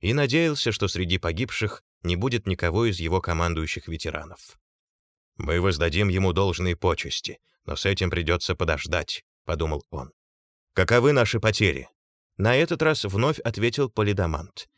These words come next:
За ним водилась заслуженная слава одним взглядом определять численность армии.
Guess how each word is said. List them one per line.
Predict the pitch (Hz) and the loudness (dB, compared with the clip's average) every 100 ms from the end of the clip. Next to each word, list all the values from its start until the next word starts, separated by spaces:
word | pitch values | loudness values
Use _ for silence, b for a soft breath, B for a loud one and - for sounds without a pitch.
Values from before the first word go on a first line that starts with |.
| _ _ | _ _
За | 92 110 | -2 2
ним | 180 160 | 2 2
водилась | 147 151 165 143 | 2 2 0 0
заслуженная | 120 - 156 135 131 | -2 0 -2 0 -2
слава | 117 - 156 156 147 b b | -2 -2 0 0 -2 b b
одним | - 98 165 185 | -2 0 2 0
взглядом | 110 90 135 175 165 | -2 0 0 2 0
определять | 156 117 104 107 135 | -2 -2 0 0 -2
численность | - 110 110 104 101 - | -4 -4 -2 -4 -4 -2
армии. | 98 87 - - | -2 -2 -12 -20